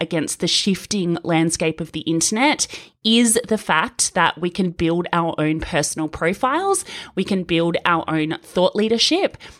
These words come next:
we can build our own authority and personal brand. And I think that is extremely valuable in the shifting landscape that we find ourselves in. Ad costs are rising. It's not as easy to get in front of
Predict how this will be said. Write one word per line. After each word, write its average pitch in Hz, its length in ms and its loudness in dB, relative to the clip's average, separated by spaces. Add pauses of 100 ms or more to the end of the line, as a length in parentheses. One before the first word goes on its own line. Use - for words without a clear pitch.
(100)
we 202 160 2
can 196 160 0
build 170 360 0
our 170 220 0
own 160 260 0
authority 175 760 2
and 165 200 -4
personal 170 480 -2
brand. 160 480 2
And 220 120 -2
I 165 80 2
think 175 240 -2
that 156 160 0
is 160 160 -6
extremely 214 1500 0 (340)
valuable 180 1120 0 (640)
in 233 220 4
the 240 60 4
shifting 220 520 -2
landscape 165 560 -2
that 175 100 -10
we 175 80 -4
find 156 320 -6
ourselves 151 480 -4
in. 151 260 -2 (220)
Ad 190 220 2
costs - 480 -2
are 202 60 0
rising. 165 760 0 (240)
It's 208 220 -6
not 196 160 2
as 196 100 0 (100)
easy 190 480 -4
to 214 160 -2
get 175 200 -2
in 175 140 -2
front 175 320 -2
of 185 100 -4